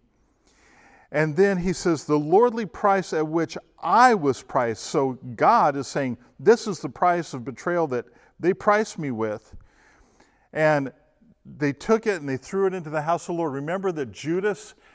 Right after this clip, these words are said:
had remorse and guilt and grief, and so he took the, the money and he threw it in the temple, again, setting the stage.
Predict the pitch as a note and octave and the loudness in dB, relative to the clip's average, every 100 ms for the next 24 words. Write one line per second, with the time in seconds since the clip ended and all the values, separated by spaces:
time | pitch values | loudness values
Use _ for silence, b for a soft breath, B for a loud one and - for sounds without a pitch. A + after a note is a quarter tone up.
0 | b - D#3+ C#3 C3+ C#3+ F#3 G3 - C#3 | b -4 -2 -2 -6 -6 -4 -6 -8 -10
1 | A#2+ B2 E3+ F#3+ D#3 B2 G#2 D3 E3 F#3 | -10 -4 -4 -4 -8 -12 -8 -8 -8 -10
2 | - _ b b b B2+ C3+ - F3 D3+ | -16 _ b b b -8 -8 -4 -2 -2
3 | C#3+ C#3 - - G3 F#3+ - D3 B2+ A2 | -4 -10 -12 -6 -4 -6 -6 -2 0 -2
4 | G#2+ B2 C3+ D3 F#3+ E3 C#3+ B2+ A#2+ - | -6 -10 -4 -2 -2 -4 -8 -8 -8 -10
5 | - - F3+ F#3+ D#3+ - _ - D#3+ D3 | -20 -8 -4 -2 -4 -10 _ -16 -10 -10
6 | B2 - F#3+ F#3 C3 - B B D3+ G3+ | -10 -10 -10 -8 -10 -10 B B -4 -2
7 | D#3+ A2+ - F3+ F3+ F#3+ E3 - - D4 | -4 -6 -8 -4 -4 -4 -8 -12 -8 -6
8 | G#2 G2 - | -6 -12 -20